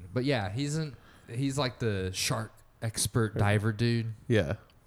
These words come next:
Speaker 1: You know, he has the scene where he tricks the shark into attacking his equipment, and he's wearing, like, a little mouth breathing piece.
Speaker 2: Mm-hmm.
Speaker 1: So he tranks it on the side where he's, like,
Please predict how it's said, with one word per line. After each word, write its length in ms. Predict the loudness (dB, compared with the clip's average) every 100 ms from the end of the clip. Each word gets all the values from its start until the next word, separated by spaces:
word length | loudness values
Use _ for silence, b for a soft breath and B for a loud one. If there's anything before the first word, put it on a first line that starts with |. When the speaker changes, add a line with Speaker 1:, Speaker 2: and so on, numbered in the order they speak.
| -20 -20 -20 -16 -4
Speaker 1:
You 140 | 2
know, 140 | 4 4
he 180 | 4 2
has 200 | 0 0
the 60 |
scene 360 | 0 0 0 0
where 100 | 0
he 60 | 0
tricks 360 | 2 2 2
the 100 | 2
shark 420 | 2 4 4 2
into 260 | -2 -2 -6
attacking 460 | -4 0 0 0 -2
his 180 | -2
equipment, 580 | -2 -2 0 0 -2 -4 -8 B B B
and 80 | -12
he's 180 | -12 -10
wearing, 180 | -8 -8
like, 160 | -8 -6
a 20 |
little 180 | -6 -4
mouth 300 | -4 -4 -4 -12 -6
breathing 340 | -2 -2 -4
piece. 360 | -4 -2 -2 -2
Speaker 2:
Mm-hmm. 140 | -2 -2 B B B B
Speaker 1:
So 160 | -8 -6
he 80 | -4
tranks 420 | 0 0 0 0
it 80 | 0
on 200 | 0 -4
the 60 | -4
side 420 | -2 0 0 -2 -4 -8
where 140 | -4 -4
he's, 200 | -2 -4
like, 180 | -4